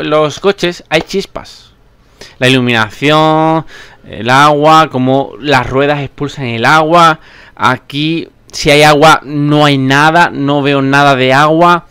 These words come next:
Es lamentable la consola. La, en el Forza la, el agua te empapa lo que es la pantalla. En el Gran Turismo siete,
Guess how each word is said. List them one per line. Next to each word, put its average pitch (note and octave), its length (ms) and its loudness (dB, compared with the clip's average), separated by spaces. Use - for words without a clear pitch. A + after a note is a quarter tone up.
Es - 380 -12
lamentable C#3 960 -4
la C3+ 420 0
consola. C#3+ 720 0
La, B2 440 -2
en C3 160 -6
el B2+ 120 -4
Forza C#3+ 480 0
la, C3+ 460 2
el B2+ 120 0
agua C3+ 300 2
te C3 60 -2
empapa C3 480 2
lo B2+ 120 0
que C3 80 -4
es B2 100 -4
la B2+ 140 0
pantalla. A#2+ 440 0
En D#3+ 60 -2
el B2 140 0
Gran C3 180 0
Turismo B2+ 280 -2
siete, C3+ 380 -2